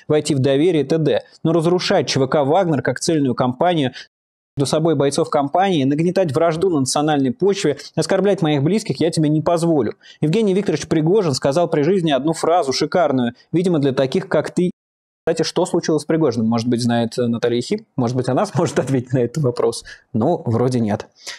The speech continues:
Его-, Евгений Викторович Пригожин сказал при жизни одну фразу шикарную, видимо, для таких, как ты, идиотов. Но ты это не смог запомнить, ибо звёздная болезнь затмила твой мозг. Цитирую для-, крупным шрифтом.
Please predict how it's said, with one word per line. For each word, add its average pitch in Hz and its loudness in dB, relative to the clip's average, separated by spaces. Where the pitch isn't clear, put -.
Его-, 151 2
Евгений 170 2
Викторович 147 0
Пригожин 175 2
сказал 160 0
при 160 2
жизни 165 0
одну 147 0
фразу 170 2
шикарную, 143 2
видимо, 151 2
для 123 -2
таких, 135 -2
как - -2
ты, 180 0
идиотов. 147 2
Но 160 0
ты 165 2
это 190 2
не 135 0
смог 135 0
запомнить, 147 0
ибо 147 2
звёздная 131 2
болезнь 147 0
затмила 131 0
твой 135 0
мозг. 135 -2
Цитирую 180 0
для-, 131 -2
крупным 156 -2
шрифтом. 143 -2